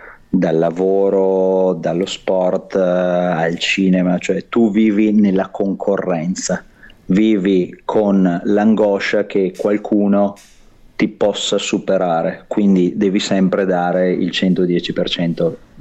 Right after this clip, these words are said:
Te lo dico io che faccio un lavoro particolare, nel mio lavoro questa cosa è esasperata a Hollywood, e lo è così anche, credo, per gli atleti. Quindi Kobe è la perfetta incarnazione del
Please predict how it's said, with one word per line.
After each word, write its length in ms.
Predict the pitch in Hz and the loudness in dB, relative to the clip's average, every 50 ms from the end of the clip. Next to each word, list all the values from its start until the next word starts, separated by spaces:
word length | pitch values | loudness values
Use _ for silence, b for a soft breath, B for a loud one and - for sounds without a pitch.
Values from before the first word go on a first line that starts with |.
| - - - | -8 -8 -6
Te 120 | - - 87 | -4 -4 -2
lo 100 | 87 87 | 0 0
dico 260 | 90 90 - 98 90 | 0 0 0 0 0
io 320 | 87 87 90 90 87 85 | 0 0 0 0 0 -2
che 100 | - 90 | -2 -4
faccio 260 | 82 90 85 - - | -4 -4 -4 -2 0
un 60 | 90 85 | 0 0
lavoro 280 | 82 78 92 85 85 | 0 0 0 -2 -2
particolare, 680 | - 92 87 - - 90 - 92 87 85 82 90 90 90 | -2 -4 -4 -4 -4 -2 -2 -2 0 0 -2 -2 -2 -2
nel 140 | 85 82 82 | 0 0 0
mio 140 | 85 87 | 0 0
lavoro 440 | 87 90 82 90 85 80 87 87 - - | 0 0 0 -2 -2 0 0 -2 -2 -4
questa 320 | - - - - - 92 | -8 -8 -6 -4 -4 -4
cosa 360 | - - 85 85 82 85 85 78 | -2 -2 -2 -2 -2 -2 -2 -2
è 60 | 78 | -2
esasperata 800 | 78 - 85 80 - - - 85 78 87 90 87 82 - - 85 | -2 -2 -2 -2 -4 -4 -4 -2 -2 0 -2 -2 -2 -4 -4 -2
a 80 | 82 | 0
Hollywood, 500 | 82 82 82 78 80 80 76 85 87 - B B B B B B - | 0 0 0 0 -2 -2 -2 -4 -4 -6 B B B B B B -4
e 120 | - 104 | -2 0
lo 180 | 95 95 95 87 | 2 2 2 0
è 100 | 87 - | 0 -2
così 340 | - 98 87 82 82 82 82 | -2 -2 -2 -2 -2 -2 0
anche, 260 | 82 80 78 87 80 | -2 -2 -2 -4 -4
credo, 320 | - - 85 80 85 80 | -4 -4 -2 -2 -2 -2
per 160 | 80 82 78 | -2 -4 -4
gli 100 | 80 80 | -2 -2
atleti. 520 | 80 - - 92 90 87 82 - - - - B B B B B B B B B B B B B B B B B - - - - - - - - | -2 -2 0 0 0 0 -2 -4 -8 -10 -10 B B B B B B B B B B B B B B B B B -20 -20 -20 -20 -20 -20 -10 -6
Quindi 360 | - - 107 101 98 101 95 | -2 0 2 2 2 2 0
Kobe 520 | - - 113 104 107 98 117 104 104 95 | 0 0 2 2 2 2 2 2 2 2
è 40 | 92 | 2
la 140 | 87 85 - | 0 -2 -2
perfetta 680 | - - 98 92 - - - - 92 90 - - - 92 | -4 -4 -4 -4 -4 -6 -6 -4 -4 -4 -4 -4 -4 -2
incarnazione 1160 | 90 90 - - 92 87 82 85 80 - - - - 95 85 82 87 87 87 85 87 87 80 | -2 -2 -2 -2 -2 0 0 0 -2 -2 -4 -4 -4 -2 0 0 0 2 2 0 0 -2 -2
del 420 | 73 71 67 71 80 76 69 60 | -2 0 0 0 0 0 0 -2